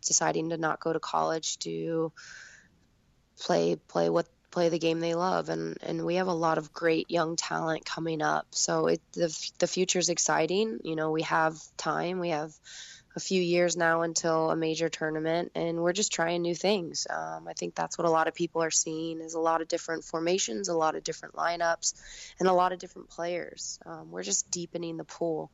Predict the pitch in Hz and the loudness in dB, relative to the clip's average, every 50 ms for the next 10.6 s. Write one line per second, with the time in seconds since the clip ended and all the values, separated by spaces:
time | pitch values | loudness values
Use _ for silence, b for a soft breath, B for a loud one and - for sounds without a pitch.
0 | B B B B B B B B B B _ _ 175 170 170 170 165 170 170 170 | B B B B B B B B B B _ _ -8 -6 -6 -4 0 0 0 0
1 | - - - 190 - - - - 170 165 165 156 160 - - 170 160 165 165 - | 2 0 2 2 0 0 0 0 0 2 2 -2 -2 -2 2 2 2 2 0 -2
2 | 165 160 156 - - 170 170 170 165 160 170 170 - - - 165 165 165 - 170 | -2 -2 -4 -4 -4 -4 -4 -4 0 0 0 -2 0 -2 -2 0 0 0 0 0
3 | 165 160 156 - - 160 - - - 170 170 165 160 160 - - - 156 156 156 | -2 -2 -2 -2 -6 -4 -4 -4 -4 -2 -4 -2 -2 -2 -4 -4 -4 -4 -4 -4
4 | 156 165 165 165 165 - B B B B B B B B B B - _ - 170 | -4 -4 -6 -8 -10 -14 B B B B B B B B B B -20 _ -8 -6
5 | 165 165 165 165 170 - 170 165 170 - - 170 165 160 - - 160 151 - - | -4 -2 -2 -2 0 0 0 0 0 0 0 0 0 2 2 2 2 2 2 0
6 | - 165 160 - - 170 160 160 156 - 165 165 156 156 160 156 156 156 156 156 | 0 2 2 2 4 4 2 2 0 -2 -4 -2 -2 -2 -2 -4 -4 -4 -6 -8
7 | 156 - - - 160 160 165 156 165 147 151 151 156 156 160 - - - 160 160 | -8 -6 -2 0 2 2 2 2 2 2 4 4 4 2 0 -2 -10 -10 -10 -10
8 | 160 160 165 160 156 156 165 - - - 165 160 - 170 160 - 160 156 156 165 | -8 -10 -10 -12 -10 -12 -10 -8 -4 -4 -4 -2 -2 -2 -2 0 0 0 -2 -2
9 | 165 160 156 - - - 165 156 156 165 156 151 151 151 151 151 151 170 170 170 | -4 -4 -2 -2 0 0 0 0 0 -2 -2 -2 -2 -2 -2 -2 0 0 0 0
10 | 170 170 170 160 156 151 160 156 160 160 160 | 0 0 -2 -2 -4 -4 -4 -6 -6 -8 -10